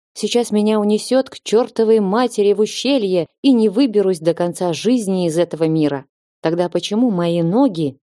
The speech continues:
не двигаются, даже волосы не шевелятся,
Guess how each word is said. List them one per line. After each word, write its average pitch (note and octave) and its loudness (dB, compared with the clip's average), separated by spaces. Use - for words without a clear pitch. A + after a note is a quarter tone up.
не A3+ 4
двигаются, D#3 -4
даже E3+ 0
волосы G3 0
не E3+ 0
шевелятся, D#3 -4